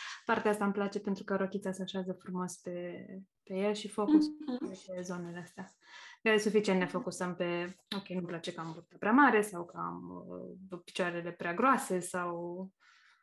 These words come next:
Speaker 2: O,
Speaker 1: A-, asta
Speaker 2: o, și ce bine le ies toate astea. Eu tot timpul când încep o ședință cu o clientă cu care am mai fost, zic,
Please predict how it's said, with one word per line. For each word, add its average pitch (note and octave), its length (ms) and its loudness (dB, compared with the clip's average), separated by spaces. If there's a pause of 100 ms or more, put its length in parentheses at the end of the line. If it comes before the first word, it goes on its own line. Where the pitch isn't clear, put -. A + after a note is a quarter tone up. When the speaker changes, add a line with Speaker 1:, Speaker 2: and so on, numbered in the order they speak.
(300)
Speaker 2:
O, A3+ 40 4
Speaker 1:
A-, A#3 120 8
asta B3+ 180 4
Speaker 2:
o, B3+ 40 12
și C4+ 120 6
ce B3 120 2
bine A3 200 2 (100)
le G#3 80 4
ies G#3 160 4
toate G#3 320 2
astea. G3+ 500 0 (340)
Eu C4 160 -4
tot C#4 100 -4
timpul C#4+ 220 4
când A3+ 140 -2
încep A3+ 220 -4
o B3+ 40 0
ședință A#3+ 480 -2
cu B3 120 -2
o A3+ 80 4
clientă A#3 640 -4
cu A#3+ 80 -6
care G#3 160 -4
am G3 60 -6
mai G3 120 -10
fost, B3 180 -6
zic, B3 220 -10